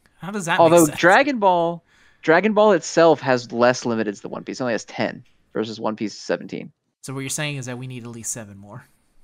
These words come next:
Speaker 2: Y-, yes. The only limiteds for Dragon Ball that aren't Goku are Majin Vegeta, s-, uh, Ultimate Gohan, Bardock,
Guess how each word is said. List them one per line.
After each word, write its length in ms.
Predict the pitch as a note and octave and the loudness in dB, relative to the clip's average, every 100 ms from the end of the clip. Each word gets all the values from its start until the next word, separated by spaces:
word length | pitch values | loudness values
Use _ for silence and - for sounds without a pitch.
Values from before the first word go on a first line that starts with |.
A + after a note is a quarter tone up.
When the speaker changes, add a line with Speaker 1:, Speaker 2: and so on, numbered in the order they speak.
| - | -4
Speaker 2:
Y-, 60 | |
yes. 560 | E2+ C3 F3 G2+ - - _ _ _ - | -2 2 2 0 -4 -12 _ _ _ 4
The 100 | D#3 | 6
only 180 | E3 G3 | 8 8
limiteds 400 | F#3+ G3 F#3 - | 8 6 4 2
for 100 | C#3+ | 2
Dragon 320 | C3 C#3 C#3 | 4 4 4
Ball 180 | C3 B2 | 4 4
that 100 | B2 | 2
aren't 300 | B2 C3+ C3+ | 0 0 2
Goku 400 | B2 - B2 A#2+ | 2 2 0 2
are 140 | A2+ | 2
Majin 360 | A2 C3 D3+ D#3+ | 4 2 2 -2
Vegeta, 680 | C3+ C3+ C3 B2+ B2 B2 - - | -2 0 4 6 8 6 2 -6
s-, 120 | - - | -14 -2
uh, 260 | B2 A#2+ A2+ | 2 4 4
Ultimate 400 | C3+ C#3 E3 D3 | 2 0 -2 0
Gohan, 800 | B2 B2 A#2 B2 A#2 A#2 A#2 A#2 _ _ _ _ _ - | 2 2 2 0 2 0 -2 -6 _ _ _ _ _ 0
Bardock, 640 | B2 B2 C3+ C#3 D3 - | 4 6 6 6 4 -2